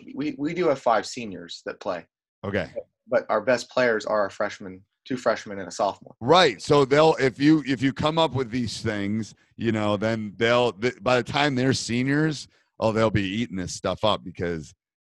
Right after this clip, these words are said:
Speaker 2: they're telling the jokes now, then they're gonna have other, it's gonna, it's, all that kind of stuff helps. Trust me, it really does. It builds community. It really builds community, and that's what you want.
Speaker 1: Yeah. All right, Coach.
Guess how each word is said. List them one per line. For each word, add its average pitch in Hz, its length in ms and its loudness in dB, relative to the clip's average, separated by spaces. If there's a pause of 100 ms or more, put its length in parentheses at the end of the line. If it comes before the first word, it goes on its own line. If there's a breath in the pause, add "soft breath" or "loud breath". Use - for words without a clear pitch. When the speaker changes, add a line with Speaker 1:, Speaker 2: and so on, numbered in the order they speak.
(220)
Speaker 2:
they're 135 200 4
telling 120 240 2
the 107 80 -2
jokes 104 360 -4
now, 113 240 2
then 104 160 -2
they're 117 180 4
gonna 107 200 -2
have 95 200 -4
other, 110 260 0
it's 98 280 -8
gonna, 104 220 -4
it's, 92 400 -8
all 135 140 6
that 135 180 2
kind 117 280 0
of 110 80 0
stuff 113 320 0 (440)
helps. - 400 -4
Trust 87 340 -8
me, 76 80 -6
it 82 40 -4
really 87 260 -4
does. 71 340 -10 (540)
It 104 120 -4
builds 156 240 6
community. 123 680 2
It 101 60 0
really 113 300 4
builds 104 300 0
community, 80 560 -6
and 87 100 -8
that's 95 160 -4
what 101 60 0
you 82 100 -2
want. 78 280 -6 (440)
Speaker 1:
Yeah. 110 220 -2 (840)
All 139 120 -6
right, 180 160 -6
Coach. 131 240 -10